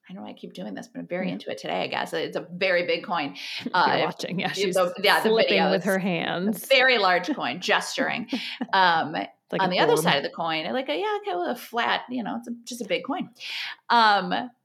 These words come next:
Speaker 1: on the other side of this coin, uh, what could you do in advance to prevent this? Um, and again,
Speaker 2: Do a
Speaker 1: this can be
Speaker 2: creative
Speaker 1: one of those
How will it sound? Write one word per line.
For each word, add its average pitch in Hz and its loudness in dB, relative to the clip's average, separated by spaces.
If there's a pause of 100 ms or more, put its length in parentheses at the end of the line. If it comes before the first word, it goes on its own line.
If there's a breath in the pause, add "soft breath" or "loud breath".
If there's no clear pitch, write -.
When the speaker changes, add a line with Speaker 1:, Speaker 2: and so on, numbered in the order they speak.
(260)
Speaker 1:
on 196 0
the 185 0
other 320 4
side 180 2
of - 0
this 175 -2
coin, - -4 (400 loud breath)
uh, 170 -2
what 185 0
could 190 -10
you 185 -6
do 170 -4
in 175 -6
advance 170 -6 (140)
to 170 -6
prevent 175 -6
this? - -6 (540 loud breath)
Um, 190 -4 (200)
and 220 -2
again, 269 0
Speaker 2:
Do - 0
a - 0
Speaker 1:
this - -4
can - 2
be 160 2
Speaker 2:
creative 143 -2
Speaker 1:
one 175 0
of 156 -2
those 160 0